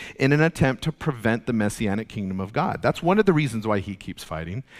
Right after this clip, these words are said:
The other reason why he keeps fighting is because he just simply wants people to worship him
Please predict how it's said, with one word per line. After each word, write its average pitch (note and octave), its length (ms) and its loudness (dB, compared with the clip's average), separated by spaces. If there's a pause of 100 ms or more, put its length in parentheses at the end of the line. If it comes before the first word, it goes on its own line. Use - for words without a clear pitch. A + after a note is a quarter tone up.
(160)
The D#3+ 100 8
other D#4 200 6
reason E3 280 4
why B2+ 140 4
he A#2 160 -2
keeps A#2+ 240 -6
fighting B2 380 2
is F#3+ 100 2
because G3 340 2
he G#3 120 2
just C4+ 200 -2
simply C4 280 2
wants G3+ 280 2
people G#3 320 -2
to F3+ 60 0
worship F#3 460 2
him G3+ 380 4